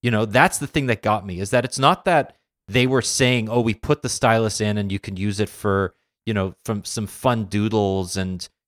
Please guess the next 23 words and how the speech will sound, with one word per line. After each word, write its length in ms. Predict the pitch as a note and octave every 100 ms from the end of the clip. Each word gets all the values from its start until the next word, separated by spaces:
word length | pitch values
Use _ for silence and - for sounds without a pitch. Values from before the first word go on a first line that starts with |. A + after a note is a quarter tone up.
| _
to 80 | B2
annotate 420 | A2 A2 - G#2
screenshots." 720 | - - G2+ G2+ G#2 F2 - - _
They 100 | C3+
actually 420 | C#3 E3 - G3
encouraged 720 | C3 - - F3 G#3 A2+ F#2+
me 360 | G#2 G2 F2 F2 _ _ -
to 80 | A#2
tell 600 | - B2+ C#3+ E3+ G#2 - _ _ _ -
customers, 840 | G#2+ - G2+ E2+ D2 - - -
potential 340 | G2+ A2 G2+ G2+
customers, 640 | G#2 G2 - F#2+ F2 - - _
that 120 | A2
they 100 | A2+
should 220 | G#2 A2 F#2+
use 200 | G2+ G2
this 140 | F#2
for 160 | - F2+
notes. 480 | F2 D2 - - - _ _ _ -
And 160 | C3
it's 180 | B2+ -
so 400 | - - F3 G#3
slow 760 | - - - D3 C3+ F2+ E2